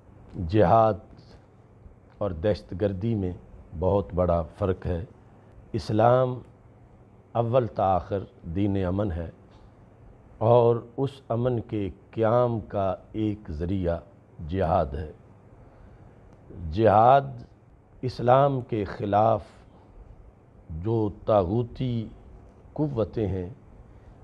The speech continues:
इस्लाम के निज़ाम को रोकने वाली, उन रुकावटों को दूर करने वाली क़ुव्वत का नाम जिहाद है।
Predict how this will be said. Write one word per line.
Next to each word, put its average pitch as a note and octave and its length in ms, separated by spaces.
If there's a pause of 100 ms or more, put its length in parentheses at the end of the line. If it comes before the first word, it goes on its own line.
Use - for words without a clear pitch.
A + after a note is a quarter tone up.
इस्लाम A2 520
के G2 200
निज़ाम F#2 760 (1080)
को G#2 120
रोकने G#2+ 460
वाली, F2 440 (760)
उन B2+ 200
रुकावटों A2+ 680 (220)
को F2+ 300 (1000)
दूर G#2 320
करने G2 380
वाली F2 320 (240)
क़ुव्वत F2+ 440
का E2 100
नाम E2 340 (240)
जिहाद E2+ 520
है। D#2+ 100